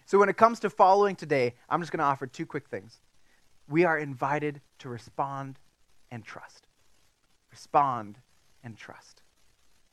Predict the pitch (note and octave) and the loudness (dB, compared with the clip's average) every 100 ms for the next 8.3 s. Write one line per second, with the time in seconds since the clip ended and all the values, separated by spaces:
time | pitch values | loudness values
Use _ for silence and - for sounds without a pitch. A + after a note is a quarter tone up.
0 | _ _ _ G#3+ G#3+ G#3+ D#3+ E3 G#3 F#3+ | _ _ _ 4 4 0 -6 -6 -4 -6
1 | F3 F3 C#3+ E3+ F3 D#3 - D3+ C3+ - | -6 -8 0 2 2 -6 -14 -8 -8 -10
2 | - C#3+ B2+ G#2 G#2+ _ - F3 G3+ F#3 | -6 -4 -4 -10 -16 _ -8 0 2 2
3 | - - A3+ A#3 A3+ F3+ D3 F3+ F3 E3 | -4 -6 -2 0 -2 -6 0 -2 -2 -6
4 | D3+ - D3 C#3 B2+ - _ D#3 D#3 C#3 | -8 -2 -2 0 -6 -8 _ -6 -2 -4
5 | D#3+ - A#2+ F#2+ F#2 _ _ _ _ _ | -4 -8 -8 -10 -14 _ _ _ _ _
6 | - E3+ - A#3+ G#3 F#3+ F3 E3+ G#3+ F#3+ | -4 -4 -2 0 0 4 2 4 2 2
7 | - F3 F3+ D#3 D3+ F3+ E3 E3 D3+ - | 2 4 4 0 0 0 0 -4 -4 -2
8 | C#3+ C#3 C#3 | 0 0 -4